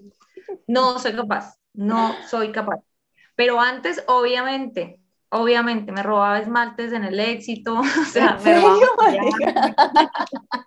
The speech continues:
Speaker 2: No, yo nunca fui capaz, yo sí tuve muchos intentos siempre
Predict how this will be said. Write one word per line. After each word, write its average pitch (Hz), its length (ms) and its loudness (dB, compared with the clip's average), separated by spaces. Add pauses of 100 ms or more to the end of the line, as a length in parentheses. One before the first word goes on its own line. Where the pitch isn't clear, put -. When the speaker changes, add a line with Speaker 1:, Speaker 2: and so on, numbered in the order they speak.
(640)
Speaker 2:
No, 247 240 4
yo 220 160 2
nunca 220 240 -2
fui 226 180 -6
capaz, 214 460 4
yo 202 120 -2
sí 226 300 0
tuve 240 220 4
muchos 240 320 -2
intentos 226 680 0
siempre 247 480 0